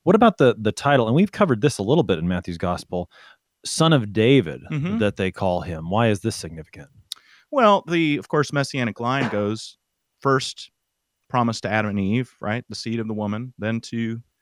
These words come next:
Speaker 2: uh, Abra-, well, really Noah, and then to Abraham, um, to, to Isaac, to Jacob, and then it comes down to King David, right? And so it's through,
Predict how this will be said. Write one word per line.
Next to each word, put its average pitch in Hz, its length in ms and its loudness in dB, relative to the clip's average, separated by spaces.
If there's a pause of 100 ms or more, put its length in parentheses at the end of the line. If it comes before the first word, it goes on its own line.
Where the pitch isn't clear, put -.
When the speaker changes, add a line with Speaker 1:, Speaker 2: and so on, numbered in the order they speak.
(300)
Speaker 2:
uh, 98 220 -6 (160)
Abra-, 117 340 -6
well, 107 240 -2 (300)
really 113 200 -6
Noah, 107 400 -2 (240)
and 104 100 -8
then 104 140 -8
to 87 180 -10
Abraham, 113 600 -6 (560)
um, 101 520 -8
to, 101 500 -8
to - 160 -12
Isaac, 113 460 -2
to 107 100 -10
Jacob, 104 560 -4
and 120 120 -4
then 127 220 -2
it - 160 -12
comes 117 300 -8
down 107 320 -8
to 123 400 -12 (160)
King 95 180 -8
David, 170 320 -8 (340)
right? 110 260 -10
And 104 380 -6 (560)
so 117 280 2
it's 110 180 -2
through, 135 300 0